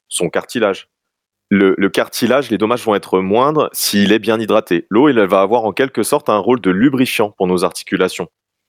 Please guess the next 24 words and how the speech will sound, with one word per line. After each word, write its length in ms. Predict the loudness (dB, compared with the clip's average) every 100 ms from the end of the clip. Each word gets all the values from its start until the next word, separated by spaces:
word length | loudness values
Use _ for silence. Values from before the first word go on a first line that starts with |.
| -20 _ -8
Si 140 | -6
je 60 | -2
prends 100 | 0
l'exemple 480 | 2 0 -2 -4 -12 -10
des 240 | -2 -2
disques 260 | 0 -2 0
intervertébraux, 1120 | -2 0 -2 -2 -4 -2 -4 -2 0 2 4
les, 240 | 4 2
vous 100 | 0
savez, 220 | -2 -2 0
les 100 | -2
coussinets 340 | -2 -2 -4
qu'on 200 | -2 -2
a 20 |
entre 300 | -2 -2 -2
nos 280 | 2 2 2
vertèbres 480 | 0 -2 0 0 -2
qui 160 | -8
vont 280 | -8 -4 -4
servir 320 | -2 -2 0
en 80 | -2
quelque 280 | -2 -4 -4
sorte 280 | -2 -4 -2
d'amortisseurs, 720 | -2 -4 -6 -4 -2 -2 -4